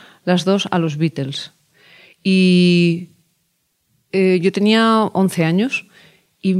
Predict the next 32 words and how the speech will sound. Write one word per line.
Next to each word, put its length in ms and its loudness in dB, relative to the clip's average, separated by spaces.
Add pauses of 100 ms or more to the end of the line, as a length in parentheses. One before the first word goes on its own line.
(140)
me 260 2
entró 440 0
una... 600 0
o 40 -14
sea, 120 0 (680)
yo 200 0
veía 460 2
y 100 4
escuchaba 560 -2
los 180 0
Beatles 400 -2
y 20 -2
alguna 240 -4
cosa 220 -8
que 80 -12
ponían 300 -6
en 100 -4
televisión 560 -4 (400)
y 120 -2
pensaba, 920 0
ya 160 -2
no, 140 -10 (180)
bueno, 160 -6
ya 120 -4
se 80 -12
habían 180 -10
separado 460 -6
entonces, 560 0
por 120 -14
supuesto, 420 -4
y 40 -6
tal, 160 -2